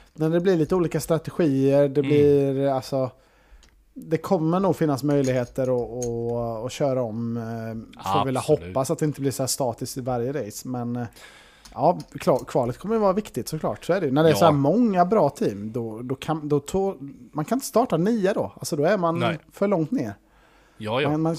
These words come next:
Speaker 1: man kör inte upp så många när bi-, när de som är framför är så pass bra. Det gör man
Speaker 2: Nej,
Speaker 1: inte.
Speaker 2: men exakt. Exakt. Och sen måste vi också ha i åtanke att Bahrain är en väldigt speciell bana just
Speaker 1: Ja.
Speaker 2: när det kommer till asfalten.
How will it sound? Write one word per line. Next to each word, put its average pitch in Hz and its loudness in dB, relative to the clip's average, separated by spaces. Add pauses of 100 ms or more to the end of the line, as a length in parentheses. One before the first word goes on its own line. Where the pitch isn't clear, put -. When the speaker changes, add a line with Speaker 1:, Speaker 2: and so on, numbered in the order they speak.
(140)
Speaker 1:
man 165 0
kör 185 2
inte 185 0
upp - 0
så 175 2
många 151 2
när 143 0
bi-, 156 0
när 147 -2
de 139 2
som 147 -4
är 131 -2
framför 131 -4
är 135 -2
så 131 -6
pass - -12
bra. - -12 (340)
Det 139 -6
gör 151 0
man 127 -4
Speaker 2:
Nej, 123 2
Speaker 1:
inte. 113 -2
Speaker 2:
men 110 -6
exakt. - -12 (200)
Exakt. 110 -10
Och - -8
sen 139 2
måste 135 0
vi 135 2
också 120 -2
ha 113 2
i 110 -2
åtanke 107 -4
att 101 -8
Bahrain 113 0
är 110 0
en 107 -8
väldigt 104 -2
speciell 107 -6
bana 104 -2
just 107 -4
Speaker 1:
Ja. 139 0
Speaker 2:
när 117 -4
det 107 -10
kommer 107 -6
till 107 -4 (160)
asfalten. 107 -4